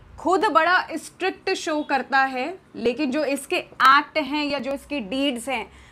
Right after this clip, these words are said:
idea of incest, I guess, क्लियर हो गया होगा, ठीक है। दो या तीन लेक्चर्स में हम इसी आइडिया को डिस्कस कर रहे हैं कि बहुत ज़्यादा लिखा गया है।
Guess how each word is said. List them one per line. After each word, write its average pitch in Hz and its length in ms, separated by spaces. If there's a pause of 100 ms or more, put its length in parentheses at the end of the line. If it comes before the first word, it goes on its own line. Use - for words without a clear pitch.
(120)
idea 262 380
of 311 80
incest, 294 500
I 240 120
guess, 294 260
क्लियर 262 300
हो 247 120
गया 233 180
होगा, 190 240 (320)
ठीक 208 180
है। 285 160 (400)
दो 254 220
या 302 160
तीन 302 220
लेक्चर्स 277 440
में 294 140
हम 330 180
इसी 311 360
आइडिया 269 380
को 294 140
डिस्कस 247 440
कर 240 140
रहे 247 120
हैं 277 80
कि 320 100
बहुत 240 260
ज़्यादा 233 280
लिखा 240 340
गया 180 200
है। 180 100